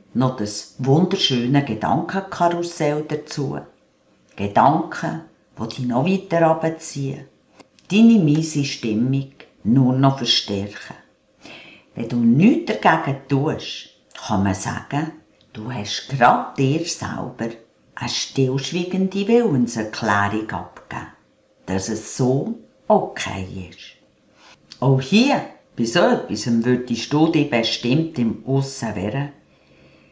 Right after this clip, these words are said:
wenn du mit einer stillschweigenden Willenserklärung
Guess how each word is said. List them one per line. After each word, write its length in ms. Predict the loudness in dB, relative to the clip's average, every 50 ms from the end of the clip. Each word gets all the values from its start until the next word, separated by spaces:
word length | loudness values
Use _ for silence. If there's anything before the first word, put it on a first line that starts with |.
| _ -6
wenn 180 | -4 -4 -2 2
du 440 | 2 4 4 4 2 0 -2 -4 -2 2
mit 260 | 2 2 2 2 -4
einer 200 | -6 -4 -4 -4
stillschweigenden 1040 | -4 -4 -2 2 2 2 2 2 0 -2 -2 -2 -2 0 0 -2 0 0 -2 -2 -2
Willenserklärung 1040 | -2 -2 -2 0 0 0 0 0 -4 -6 -8 -6 -2 0 0 2 0 0 -2 -4